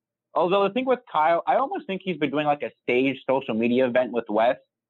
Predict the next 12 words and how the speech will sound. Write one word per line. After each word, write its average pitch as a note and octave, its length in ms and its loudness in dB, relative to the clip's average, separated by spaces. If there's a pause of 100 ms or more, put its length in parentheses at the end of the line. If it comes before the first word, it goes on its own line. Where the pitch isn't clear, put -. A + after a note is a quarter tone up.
(160)
where B2+ 120 0
they've C#3 100 4
been C#3 60 2
making, D3+ 200 2
like, D3 160 2
a G#2 80 0
point C3+ 540 -2
of B2 140 0
hating C#3 300 4
each C#3+ 220 2
other D3+ 240 2
now. D3 360 2